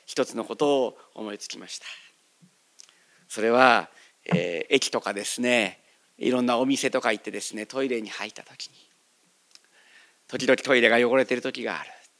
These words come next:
もうなんか足でですね、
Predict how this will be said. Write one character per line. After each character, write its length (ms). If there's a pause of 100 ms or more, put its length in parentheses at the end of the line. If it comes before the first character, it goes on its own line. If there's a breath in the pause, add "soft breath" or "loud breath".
(2500 soft breath)
も 400
う 20
な 140
ん 20
か 180
足 220
で 140
で 120
す 140
ね、 540